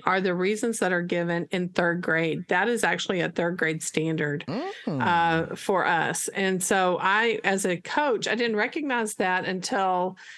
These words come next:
Speaker 1: uh, we were putting a lot of pressure, not, we were, not pressure, that's the wrong word, but we were focusing on teaching to the level the, of rigor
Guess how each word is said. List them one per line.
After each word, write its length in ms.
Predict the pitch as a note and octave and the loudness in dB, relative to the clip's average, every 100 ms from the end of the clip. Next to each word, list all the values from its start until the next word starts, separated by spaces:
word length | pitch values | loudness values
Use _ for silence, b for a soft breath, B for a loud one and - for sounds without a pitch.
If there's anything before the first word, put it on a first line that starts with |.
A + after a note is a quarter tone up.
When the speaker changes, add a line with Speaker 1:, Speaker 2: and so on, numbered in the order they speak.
| B B - | B B -2
Speaker 1:
uh, 260 | F#3+ F#3 F3 | 2 2 2
we 140 | G3 | 0
were 160 | G#3 G3 | 0 -2
putting 300 | A3 G3+ F#3+ | -2 0 0
a 80 | |
lot 200 | F3 F3 | 2 2
of 160 | F3 E3 - - | 0 -2 -8 -20
pressure, 720 | - F#3 F3+ - G3 F3+ F3 | -4 0 0 0 0 0 0
not, 320 | F3+ F3 - F#3 | -2 -2 -2 -2
we 160 | G3+ | 0
were, 360 | G#3 F3 D#3+ D#3 B B B B - | 2 0 0 -4 B B B B -8
not 360 | B3+ D#4 - - | -2 0 -2 -2
pressure, 360 | G#3 F#3+ F#3+ | 0 2 0
that's 220 | G#3+ A3+ - | 0 -2 0
the 100 | A#3+ | 0
wrong 300 | G#3+ F#3+ F3 | 2 0 0
word, 360 | F3+ F3 F3 | 0 0 0
but 180 | F#3+ F3 | 0 0
we 120 | F#3 | 0
were 140 | F#3 E3+ | 0 -2
focusing 800 | - A3+ A3+ A3+ G3+ - F#3 F3 | 0 2 2 0 0 0 -2 -2
on 640 | - G3 F3+ E3+ E3 E3+ D#3 B D3 B B _ _ - | -2 0 2 2 0 0 -2 B -18 B B _ _ -6
teaching 680 | - A#3+ A#3 C4 A3+ A3 | 0 0 2 2 2 0
to 800 | G3+ - A3 F3+ F3 E3+ E3 D#3+ - _ - | -2 0 2 2 2 0 0 -4 -8 _ -10
the 720 | F3+ F3+ F3 E3+ E3 E3+ F3+ - _ _ _ _ _ _ | -2 0 2 0 0 -2 -4 -12 _ _ _ _ _ _
level 600 | F3 F3 G3 G#3 G3 F3 | -2 2 2 2 0 0
the, 220 | F3+ E3 - | 0 -2 0
of 200 | F3 F3 | -2 0
rigor 580 | F3+ G3 G3 D3 - | 0 0 -2 -4 -4